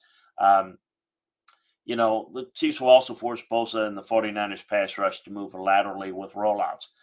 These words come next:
Against the Ravens on fourth and two, the Chiefs ran one of their favorite short yardage plays,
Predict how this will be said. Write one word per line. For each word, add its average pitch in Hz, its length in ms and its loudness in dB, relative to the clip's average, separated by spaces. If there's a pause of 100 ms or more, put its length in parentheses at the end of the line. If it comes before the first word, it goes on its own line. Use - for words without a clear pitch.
(280)
Against 107 380 -8
the 101 80 -6
Ravens 110 540 -4
on 98 220 -10
fourth 110 340 -6
and 95 140 -12
two, 117 180 -2
the 95 100 -10
Chiefs - 360 -6
ran 101 260 -6
one 101 160 -4
of 92 60 -10
their 92 140 -10
favorite 107 500 -2
short 104 260 0
yardage 98 440 -6
plays, 107 400 4